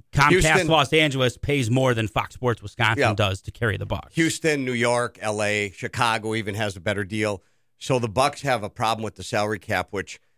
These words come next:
Speaker 2: if they want to, they'll, they'll just have to take a hit financially if they, if they
Speaker 1: And look, the
Speaker 2: wanna do
Speaker 1: owners,
Speaker 2: that.
Speaker 1: to their credit, have said they're willing to go into the luxury tax. So
Speaker 2: Yeah, and, and I think they will.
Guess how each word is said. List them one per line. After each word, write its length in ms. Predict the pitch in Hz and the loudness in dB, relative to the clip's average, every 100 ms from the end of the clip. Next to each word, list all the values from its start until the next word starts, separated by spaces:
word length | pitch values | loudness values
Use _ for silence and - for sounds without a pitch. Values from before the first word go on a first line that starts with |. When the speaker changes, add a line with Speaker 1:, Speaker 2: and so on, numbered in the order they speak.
| _ | _
Speaker 2:
if 100 | - | -6
they 100 | 107 | -2
want 200 | 101 107 92 | 0 0 -2
to, 60 | 50 65 | -12 -8
they'll, 140 | 95 | -6
they'll 180 | 85 95 | -2 -4
just 160 | 90 - | -4 -4
have 160 | 104 | -4
to 80 | 95 | -4
take 240 | 98 104 95 | -6 -6 -2
a 40 | |
hit 160 | 104 - | -4 -2
financially 640 | 92 92 107 - 82 78 | -2 0 -2 -6 -8 -8
if 100 | - | -8
they, 280 | 82 69 - - | -8 -8 -12 -14
if 180 | 76 | -12
they 260 | - 78 76 - | -8 -6 -4 0
Speaker 1:
And 140 | 240 | 2
look, 200 | 262 - | 2 0
the 80 | 190 | 0
Speaker 2:
wanna 100 | 185 | 2
do 60 | 196 | 4
Speaker 1:
owners, 200 | 254 285 | 4 2
Speaker 2:
that. 180 | 180 - | 0 -2
Speaker 1:
to 120 | 240 | -2
their 200 | 220 202 | 0 -2
credit, 380 | 151 165 185 151 | -2 0 0 -2
have 180 | 175 | -4
said 320 | - 151 143 143 | -4 -2 -2 0
they're 120 | 147 | 0
willing 460 | 117 117 117 123 | 2 2 2 2
to 80 | 120 | 0
go 260 | 113 110 110 | 0 0 0
into 280 | 101 101 95 | 0 -2 -2
the 120 | 101 | -4
luxury 460 | 104 107 104 - - | -2 -4 -6 -16 -16
tax. 300 | 90 - _ _ _ _ _ _ | -16 -16 _ _ _ _ _ _
So 400 | - 117 107 95 | 0 2 2 -2
Speaker 2:
Yeah, 340 | 85 143 104 - | -4 0 0 -2
and, 160 | - 120 | -4 0
and 220 | 120 139 | 2 4
I 80 | 143 | 2
think 240 | 139 147 | 2 -4
they 120 | 131 110 | -4 -4
will. 360 | 95 104 104 | -4 -6 -8